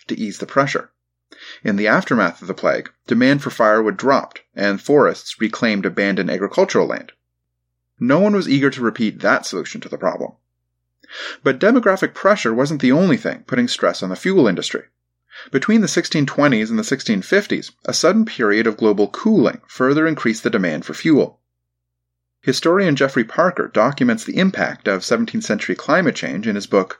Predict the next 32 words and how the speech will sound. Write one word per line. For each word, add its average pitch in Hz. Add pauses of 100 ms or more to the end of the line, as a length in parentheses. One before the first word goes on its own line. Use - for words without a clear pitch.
Global 95
Crisis. - (760)
He 147
makes 208
a 220
convincing 143
argument 160
that 120
in 135
a 127
span 170
of 151
twenty 151
or 135
thirty 113
years, 143 (120)
a 127
cooler 175
planet 180
sparked -
simultaneous 135
social 117
and 101
political 110
upheavals -
in 104
Europe, 123 (340)
China, 101 (180)
the 104
Middle 110
East, - (180)
Africa, -